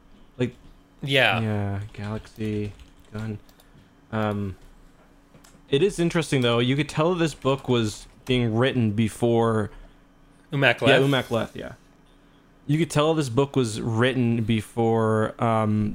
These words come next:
Speaker 1: the Jedi Academy trilogy was finished, because there's two occasions where Luke is said to have blown up the, uh,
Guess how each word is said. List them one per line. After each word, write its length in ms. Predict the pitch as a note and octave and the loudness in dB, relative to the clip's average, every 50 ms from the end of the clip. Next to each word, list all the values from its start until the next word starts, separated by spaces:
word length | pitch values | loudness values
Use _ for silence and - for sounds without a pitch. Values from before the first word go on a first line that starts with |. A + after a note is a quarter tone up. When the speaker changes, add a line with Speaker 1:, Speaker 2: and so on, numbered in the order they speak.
| - - | -4 -4
Speaker 1:
the 80 | - A#2+ | -2 0
Jedi 280 | G#2+ A#2+ A#2+ A#2+ A2+ | 0 2 2 2 0
Academy 340 | G#2+ - C3 B2 C3+ C#3+ C#3 | 0 2 2 2 2 2 0
trilogy 420 | A#2 - C3 A#2+ A#2 A2+ F#2+ A2 | 0 0 2 2 2 2 0 0
was 160 | A2 G#2+ G2+ - | 0 0 -2 -4
finished, 360 | - A2 G#2+ G#2+ - - - | -4 -4 -2 -2 -4 -4 -8
because 300 | A2+ - B2 A#2 G#2 G2+ | -4 0 0 0 0 0
there's 180 | A#2 A2+ G#2 | 0 0 0
two 160 | - - D3+ D3+ | 0 2 2 2
occasions 440 | C#3+ - D3 C#3+ C#3 D3+ C3+ A2+ | 2 2 2 2 2 0 0 0
where 120 | A2+ A2+ A2 | 2 0 2
Luke 560 | G#2 G#2 A2 B2 D3 F3+ D#3 - - - - - | 2 2 2 4 4 2 0 -2 -8 -14 -6 -2
is 240 | - A2+ A2 G#2 - | 0 2 2 0 0
said 280 | - - G#2+ G#2 G2+ - | 0 0 -2 -2 0 0
to 120 | - A2 | 0 0
have 140 | G#2 G2 G2 | 0 0 -2
blown 260 | A2 A2+ G#2+ G#2+ G#2 | -2 0 0 2 2
up 260 | G#2+ G#2 G2+ - - - G#2 | 0 -2 -4 -6 -8 -6 -2
the, 180 | - G#2+ G#2 | 0 0 0
uh, 200 | G2+ G2+ G2 F#2+ | 2 0 0 0